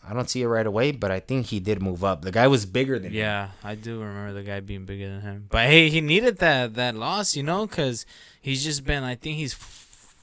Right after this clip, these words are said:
Speaker 2: f-, like, put it, I think he's four and one now.
Speaker 1: Yeah, he's four and one. He has,
Speaker 2: But,
Speaker 1: he
Speaker 2: like,
Speaker 1: hasn't
Speaker 2: four,
Speaker 1: lost since.
Speaker 2: four straight, uh, wins. He's just, like,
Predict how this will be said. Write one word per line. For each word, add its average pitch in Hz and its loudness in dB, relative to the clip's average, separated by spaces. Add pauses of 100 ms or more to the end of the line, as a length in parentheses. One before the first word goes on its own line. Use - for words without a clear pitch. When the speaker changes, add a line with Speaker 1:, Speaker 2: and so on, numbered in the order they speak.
(840)
Speaker 2:
f-, 113 -18
like, 110 -8 (680)
put 135 4
it, 90 -8
I 107 -6
think 131 -6
he's 131 -4
four 131 -2
and 104 -6
one 143 -4
now. 113 -4 (120)
Speaker 1:
Yeah, 123 6
he's 92 0
four 117 -2
and 101 0
one. 117 0
He 104 -2
has, 98 0
Speaker 2:
But, 123 4
Speaker 1:
he 113 0
Speaker 2:
like, 117 2
Speaker 1:
hasn't 95 -4
Speaker 2:
four, 98 2
Speaker 1:
lost 113 0
since. 107 -4
Speaker 2:
four 113 -2
straight, 107 -4 (180)
uh, 95 -8
wins. 117 -6 (560)
He's 107 -6
just, 113 -2
like, 104 -6